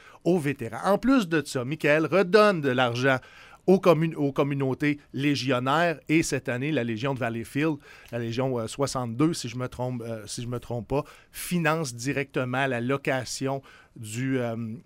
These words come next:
euh, du formateur qui a donné la formation et on se rend avec ça au Comédia Club le neuf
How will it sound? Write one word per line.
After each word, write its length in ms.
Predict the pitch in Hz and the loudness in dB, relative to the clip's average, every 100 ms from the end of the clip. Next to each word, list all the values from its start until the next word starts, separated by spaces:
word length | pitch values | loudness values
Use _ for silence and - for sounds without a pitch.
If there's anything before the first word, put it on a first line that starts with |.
| - | -12
euh, 100 | 120 | -10
du 120 | 113 107 | -10 -6
formateur 520 | - 180 131 143 127 | -2 0 0 -2 -4
qui 80 | 143 | -2
a 40 | |
donné 200 | 135 139 | -4 -4
la 140 | 135 | -4
formation 600 | 120 127 127 113 - 147 139 | -4 -4 -6 -6 -4 -2 -2
et 80 | 139 | -2
on 80 | |
se 120 | 135 135 | -4 -4
rend 260 | 120 135 143 - | -4 -6 -6 -8
avec 240 | 120 117 | -10 -8
ça 180 | - 139 139 - | -6 -6 -6 -8
au 80 | 123 | -4
Comédia 560 | - 202 180 120 147 | 0 2 2 0 -4
Club 300 | - 135 139 | -2 -4 -4
le 100 | 123 | -4
neuf 460 | 113 123 160 - - | -4 -2 -2 -4 -16